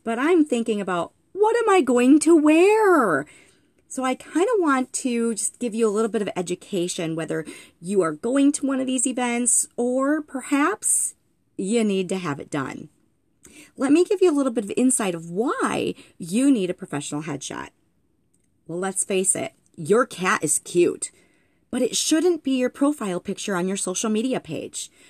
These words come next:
You should be your social media picture on your profile page. What about your business page?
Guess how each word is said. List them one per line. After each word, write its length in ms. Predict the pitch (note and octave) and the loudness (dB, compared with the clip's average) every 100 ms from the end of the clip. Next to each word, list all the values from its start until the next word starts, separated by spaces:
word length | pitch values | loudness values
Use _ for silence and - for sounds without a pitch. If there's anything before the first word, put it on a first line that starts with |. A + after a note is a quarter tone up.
| - | -20
You 560 | D#3+ F3 C#4 F#3+ C#3+ - - | -8 0 2 2 0 -4 -14
should 300 | - A#3 F#3+ | -6 -4 -2
be 320 | F3+ C#3+ C#3+ - - | -2 -2 -4 -8 -4
your 160 | G#3 | -2
social 340 | G3+ F3+ - D#3+ | -2 -6 -6 -6
media 320 | D#3 D3+ - | -4 -4 -6
picture 400 | - - C#3 - | -10 -14 -10 -8
on 100 | D3 | -8
your 120 | C#3+ | -8
profile 360 | - C#3+ - - | -10 -12 -14 -16
page. 440 | D#3+ - - - - _ _ _ _ _ _ _ _ _ _ _ _ _ - | -16 -16 -18 -20 -20 _ _ _ _ _ _ _ _ _ _ _ _ _ -12
What 200 | F3 F#3+ | -6 -4
about 200 | G3+ F#3+ | -4 -2
your 100 | G3+ | -2
business 420 | E3+ F#3+ B3 C4 | 0 -2 0 0
page? 600 | - E3 B2+ - - - | -2 -6 -8 -10 -14 -16